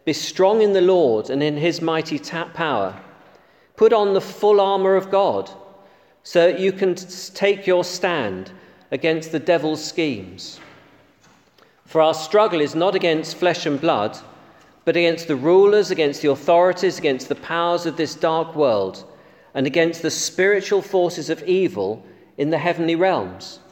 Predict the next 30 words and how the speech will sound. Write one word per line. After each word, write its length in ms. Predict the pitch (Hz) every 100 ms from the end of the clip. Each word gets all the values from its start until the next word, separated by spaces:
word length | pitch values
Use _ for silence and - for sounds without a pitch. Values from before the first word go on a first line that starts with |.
| _ _ _ _ _ _ _ _ _ _ _
"Therefore 380 | 170 196 196 185
put 180 | 190 190
on 120 | 190
the 80 | 180
full 320 | 185 202 202
armour, 360 | 196 196 123 101
so 280 | - 165 165
that 180 | 165
when 220 | 147 170 160
the 80 |
day 340 | 156 175 202 196
of 120 | 190
evil 300 | 170 165 151
comes, 600 | - 151 101 110 127 - - - _ -
you 180 | 160
may 160 | 196 180
be 120 | 175
able 180 | 165 165
to 100 | 160
stand 480 | - - 180 185 175
your 160 | 175
ground, 600 | 170 175 147 92 87 90 - - - _ _ _ _
and 140 | 139 147
after 360 | 175 180 180
you 200 | 165 165
have 140 | 156 156
done 220 | 160 156
everything, 640 | 190 180 - 101 95 131 - _ _ _ _ _ _
to 120 | -
stand." 680 | 156 - 190 185 104 85 -